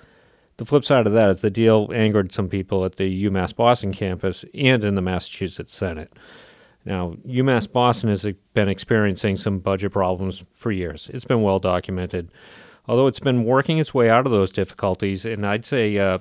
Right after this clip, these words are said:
there's a lot of construction activity on that campus, and it should signal a brighter future there.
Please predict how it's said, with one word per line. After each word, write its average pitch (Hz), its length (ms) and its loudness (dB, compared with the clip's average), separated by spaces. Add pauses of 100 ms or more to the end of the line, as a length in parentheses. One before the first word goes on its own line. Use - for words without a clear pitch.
there's 101 200 -2
a 95 40 -6
lot 95 300 2
of 92 80 0
construction 98 600 -2
activity 95 480 -2
on 90 140 -2
that 85 180 -4
campus, 107 600 -2 (640)
and 101 180 -2
it 95 80 -4
should 104 240 0
signal 101 380 -2
a 90 60 -4
brighter 95 400 0
future 104 400 -4
there. 85 280 -4